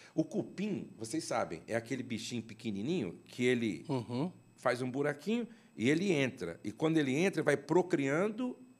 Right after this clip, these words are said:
Speaker 1: e vai comendo por dentro. Quando a pessoa menos der conta, cai a casa.
Speaker 2: Uhum.
Speaker 1: Então, o efeito cupim é o não faz mal, né? Não faz mal que eu não lembrei do seu aniversário. Ah, não faz mal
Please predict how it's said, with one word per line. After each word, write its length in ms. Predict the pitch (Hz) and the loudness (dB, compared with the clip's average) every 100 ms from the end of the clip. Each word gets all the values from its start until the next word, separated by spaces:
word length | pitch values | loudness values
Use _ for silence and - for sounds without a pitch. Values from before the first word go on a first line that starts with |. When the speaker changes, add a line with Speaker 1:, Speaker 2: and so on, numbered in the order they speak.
| _ _ - | _ _ -2
Speaker 1:
e 80 | 147 | 2
vai 200 | 165 175 | 2 0
comendo 920 | - - 208 175 156 185 202 139 - | 2 4 6 4 4 4 2 0 -2
por 240 | - 113 | -2 -2
dentro. 560 | 90 98 80 - 69 - - _ _ | -2 -4 -4 -8 -14 -14 -20 _ _
Quando 200 | - 151 151 | 0 0 0
a 40 | |
pessoa 380 | 160 156 - 151 | 0 -2 0 0
menos 480 | 156 220 208 - - - | 0 0 -2 -6 -10 0
der 340 | 123 123 - | 4 4 2
conta, 300 | 170 190 190 | 0 0 0
cai 220 | - 190 | 4 4
a 60 | 202 | 4
casa. 520 | 175 139 139 87 76 - - | 4 4 4 0 -8 -12 -8
Speaker 2:
Uhum. 360 | 123 117 104 139 190 | -4 -4 -2 -2 2
Speaker 1:
Então, 220 | 143 147 - - | 0 0 -4 2
o 80 | |
efeito 360 | 151 196 208 - | 2 4 0 -2
cupim 320 | 156 147 180 | -8 -2 2
é 40 | 202 | 4
o 60 | |
não 160 | 196 208 | 4 2
faz 280 | 214 208 139 | 2 2 2
mal, 360 | 113 92 - - - _ _ _ - | 0 0 -2 -12 -20 _ _ _ -10
né? 220 | 95 113 - - - | -6 -6 -8 -18 -4
Não 120 | 370 | -2
faz 220 | 302 214 | 2 0
mal 280 | 170 226 226 - - - _ _ - | 0 -2 -4 -16 -20 -20 _ _ -2
que 120 | 170 | 0
eu 60 | |
não 140 | 160 147 | 0 0
lembrei 320 | 139 123 123 | -2 -2 -2
do 60 | 101 | -2
seu 140 | 113 | -2
aniversário. 640 | 113 101 92 - 117 104 - | -2 -2 -4 0 0 0 -2
Ah, 120 | 240 | -4
não 200 | 226 285 | -2 -4
faz 260 | 277 214 151 | -2 -2 -2
mal 460 | 151 175 185 - | -2 0 0 -4